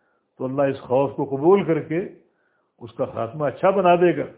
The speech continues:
اور وہ قابل قدر ہوگا، حسن خاتمہ کی بنا پر کامیاب ہوگا، کیونکہ جس عمل پر انسان کی موت آتی ہے اسی عمل میں وہ قیامت تک لکھا جائے گا،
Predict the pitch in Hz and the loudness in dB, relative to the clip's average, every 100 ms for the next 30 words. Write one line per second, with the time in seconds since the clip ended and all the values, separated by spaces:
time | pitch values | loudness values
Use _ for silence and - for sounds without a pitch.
0 | _ _ _ _ _ _ _ _ 120 131 | _ _ _ _ _ _ _ _ -8 -6
1 | 127 135 143 165 160 180 208 170 185 175 | -2 0 2 0 2 4 6 6 4 0
2 | 139 - _ _ _ _ _ _ _ _ | -2 -12 _ _ _ _ _ _ _ _
3 | _ _ - 123 170 175 151 160 170 196 | _ _ -10 -6 -2 0 4 2 4 0
4 | 180 170 165 175 208 190 180 180 175 208 | 0 0 0 0 0 2 2 2 4 4
5 | 190 196 202 185 - - _ _ _ _ | 4 4 4 0 -2 -16 _ _ _ _
6 | _ _ _ _ _ - 147 143 123 165 | _ _ _ _ _ -14 -10 -8 0 0
7 | 175 160 180 165 160 143 110 139 147 147 | 0 -4 -2 0 -2 -4 -2 -2 -2 -6
8 | 139 147 175 160 131 160 147 175 - - | -2 0 2 2 2 2 2 0 -6 -20
9 | _ _ _ _ _ _ _ _ _ _ | _ _ _ _ _ _ _ _ _ _
10 | 202 220 233 202 214 240 233 220 214 185 | -4 -2 0 2 6 6 6 6 6 6
11 | 175 180 185 175 165 160 151 127 123 113 | 4 2 -2 -2 -4 -2 -2 -2 -6 -8